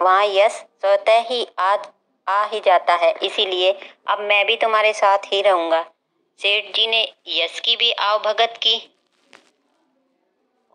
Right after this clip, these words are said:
और अंत में माँ लक्ष्मी आई। उन्हें देखते ही सेठ ने,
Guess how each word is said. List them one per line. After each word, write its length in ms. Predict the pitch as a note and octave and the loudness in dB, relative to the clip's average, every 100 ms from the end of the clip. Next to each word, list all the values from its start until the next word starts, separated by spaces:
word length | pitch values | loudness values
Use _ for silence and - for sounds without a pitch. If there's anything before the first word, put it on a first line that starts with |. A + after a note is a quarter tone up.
| _ _ | _ _
और 140 | G3+ A3+ | 0 0
अंत 480 | - A3 C4 D4 B3+ | 0 -4 -4 -4 -2
में 460 | G#3 G3 E3 D3+ _ _ _ _ _ _ | 0 -2 -4 -8 _ _ _ _ _ _
माँ 220 | F3+ A3+ | 0 0
लक्ष्मी 580 | A#3 G3 - G3+ G#3+ - E3 | 0 -2 -2 0 -2 -2 -4
आई। 320 | E3+ E3+ E3+ _ _ _ _ _ _ - | -2 -4 -6 _ _ _ _ _ _ -8
उन्हें 300 | G#3 B3 C4+ | -2 0 0
देखते 420 | A3 A3 - - | 0 -2 -4 -6
ही 300 | B3 A#3+ A3+ | -4 -2 -4
सेठ 440 | - A3 A3 A3+ G#3 | -4 -2 -2 -2 -4
ने, 280 | F#3+ G3+ | -2 -4